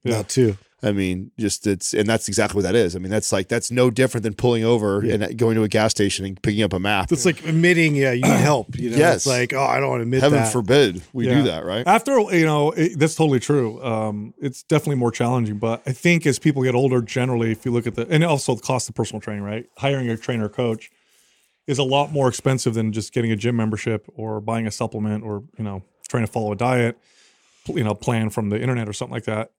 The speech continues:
Speaker 1: But so you're gonna get an older clientele there asking directions is the other part. But when I talk to people about the cost of training, it's like this. It's like you're almost guaranteed to fail otherwise. So however much money,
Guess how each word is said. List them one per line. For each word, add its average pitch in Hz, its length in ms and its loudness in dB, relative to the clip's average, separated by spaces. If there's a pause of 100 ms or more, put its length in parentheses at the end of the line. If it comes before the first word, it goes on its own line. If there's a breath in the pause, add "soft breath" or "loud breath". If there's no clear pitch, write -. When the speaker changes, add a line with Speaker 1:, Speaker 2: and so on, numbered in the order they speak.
(160)
Speaker 1:
But 123 400 -2
so 147 340 2
you're 143 140 -2
gonna 156 140 2
get 139 140 4
an 139 60 -6
older 131 200 0
clientele 117 420 0
there 117 440 2 (120)
asking 135 300 0
directions 117 460 0
is 107 80 -2
the 113 60 2
other 151 100 0
part. 113 340 -2 (760 soft breath)
But 151 160 2
when 151 120 2
I 165 60 4
talk 156 280 2
to 151 60 -6
people 143 220 2
about 123 160 -2
the 123 80 -10
cost 165 420 2
of 160 120 0
training, 107 480 -2 (880)
it's - 160 -4
like 147 160 2
this. 147 200 2
It's - 160 -4
like 120 300 2 (460)
you're 175 160 6
almost 208 240 0
guaranteed 165 500 2
to 131 60 0
fail 120 580 0 (880)
otherwise. 120 540 -2 (520)
So 147 260 0
however 190 440 2
much 185 260 0
money, 156 480 0